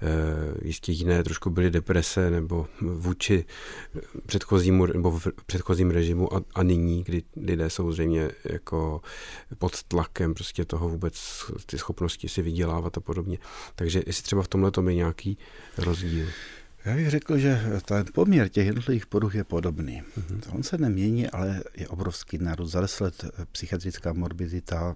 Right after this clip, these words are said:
Speaker 2: podle našich údajů statisticky vzrostla o třicet procent. Prostředky vůbec ne, ale třicet procent je víc pacientů.
Speaker 1: Aha.
Speaker 2: A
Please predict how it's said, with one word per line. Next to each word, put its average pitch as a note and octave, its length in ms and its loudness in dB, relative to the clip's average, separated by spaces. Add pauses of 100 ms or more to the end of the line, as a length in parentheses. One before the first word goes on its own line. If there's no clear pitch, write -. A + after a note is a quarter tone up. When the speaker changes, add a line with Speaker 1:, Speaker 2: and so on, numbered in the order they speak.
Speaker 2:
podle E2 240 -6
našich D#2+ 440 -6
údajů E2 360 -2
statisticky E2 640 -6
vzrostla D#2 340 -2
o E2 60 -2
třicet - 340 -4
procent. C#2+ 600 -4 (120)
Prostředky F2 720 2 (560)
vůbec E2+ 360 0
ne, E2+ 180 2
ale E2+ 140 2
třicet - 300 -4
procent - 420 -6 (140)
je E2 140 -6
víc F2 180 -6
pacientů. D#2+ 540 -4 (200)
Speaker 1:
Aha. D#2 260 -4 (960)
Speaker 2:
A D#2 320 -2